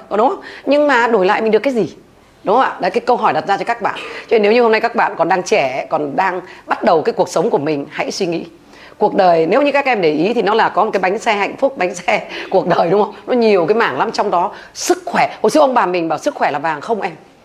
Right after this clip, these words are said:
Sức khỏe không có giá luôn. Sức khỏe là vô giá. Tại vì á, khi mình không, khi mình có sức khỏe thì mình mơ hàng triệu thứ. Nhưng mà mình không có sức khỏe, mình nằm trên cái giường bệnh rồi giống cô đi ha, thì là mình chỉ mơ có một điều thôi, đó là sức khỏe.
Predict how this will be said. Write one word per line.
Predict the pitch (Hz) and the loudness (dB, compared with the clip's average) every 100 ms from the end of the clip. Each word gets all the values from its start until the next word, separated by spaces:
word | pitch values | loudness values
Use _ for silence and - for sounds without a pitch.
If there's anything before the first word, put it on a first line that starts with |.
| _ - | _ -4
Sức | - | -2
khỏe | - 165 | 0 -2
không | - 233 | -2 -2
có | 196 | 0
giá | 165 | 0
luôn. | 214 233 - - - - | 0 -4 -8 -20 -20 -12
Sức | - - | -4 0
khỏe | 233 | 0
là | 135 | 0
vô | 127 180 160 | 0 -2 -2
giá. | 151 170 - - - | -8 -12 -18 -20 -4
Tại | - | 0
vì | 175 175 | 2 4
á, | 226 - | 4 2
khi | 254 240 | 2 2
mình | 202 151 | 2 -2
không, | 180 214 208 - - | 0 -2 -4 -12 -2
khi | 302 | 0
mình | 196 | 2
có | 156 165 | 0 0
sức | - | -2
khỏe | - 180 | 0 0
thì | 160 | 0
mình | 160 | 0
mơ | 185 208 | 2 0
hàng | 185 | 0
triệu | 135 208 - | 0 0 2
thứ. | 160 202 - - - | 2 0 -2 -14 0
Nhưng | 233 | 2
mà | 220 | 2
mình | 165 175 | 2 -2
không | - 262 | -2 0
có | 208 | 0
sức | 196 - | 0 0
khỏe, | 208 | 0
mình | 156 | 2
nằm | 180 190 | 2 2
trên | 175 | 2
cái | 220 | 2
giường | 226 180 | 2 2
bệnh | 180 165 | 2 2
rồi | 165 | 2
giống | 208 262 | 2 4
cô | 226 | 4
đi | 208 | 2
ha, | 208 - - - - | 0 -10 -16 -10 0
thì | 180 | 2
là | 170 | 2
mình | 156 | 0
chỉ | 147 | -2
mơ | 160 220 208 | 0 2 2
có | 240 | 0
một | 208 | -2
điều | 185 160 | 0 0
thôi, | 143 175 | 2 0
đó | 147 | -2
là | 160 | -4
sức | 190 | -6
khỏe. | - | -6